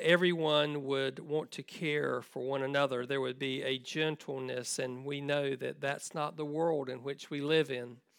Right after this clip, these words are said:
and probably will not be the world that we live in until Christ returns. But because that's not the case,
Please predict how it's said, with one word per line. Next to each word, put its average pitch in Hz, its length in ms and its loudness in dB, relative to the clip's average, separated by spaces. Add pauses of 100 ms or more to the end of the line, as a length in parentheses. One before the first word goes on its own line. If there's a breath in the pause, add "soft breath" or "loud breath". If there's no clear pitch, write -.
(440 soft breath)
and 131 120 -6
probably 165 600 4
will 147 180 0
not 160 260 0
be 147 140 -4
the 139 100 -6
world 135 500 0
that 135 180 -4
we 131 160 -6
live 135 260 -2
in 135 220 -2
until 131 260 -6
Christ 131 540 -4
returns. 131 800 -12 (1800)
But 156 120 2
because 220 680 6
that's 185 340 2
not 185 260 6
the 165 100 -2
case, - 960 2